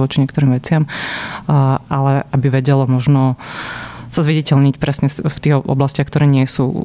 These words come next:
už dnes vnímané za na-, za naše tradičné. A, to znamená, aké zmeny možno aj vo vnútri, e,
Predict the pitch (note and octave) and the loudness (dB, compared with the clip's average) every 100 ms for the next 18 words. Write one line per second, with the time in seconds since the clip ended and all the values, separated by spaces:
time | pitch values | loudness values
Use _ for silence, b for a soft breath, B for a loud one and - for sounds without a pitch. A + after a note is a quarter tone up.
0 | - - - D#3 C3+ C#3+ C3 C3 C3 C3+ | -4 -4 -2 2 2 2 2 4 2 2
1 | C3 C#3+ D#3 C#3 C#3 C3+ - - C3 B2 | 2 0 -2 2 2 2 0 -2 -2 -2
2 | - - C#3+ - B B - C#3 C3 B2+ | -2 -2 -2 -6 B B -6 -2 0 0
3 | D3 D3+ D3+ D3 - D3 F#3+ D3+ D3 D3 | 2 4 2 0 -4 -2 0 2 4 4
4 | C3+ D3 C#3+ C#3 C#3 D#3 C#3+ C3 D3 | 2 2 2 2 2 0 0 0 0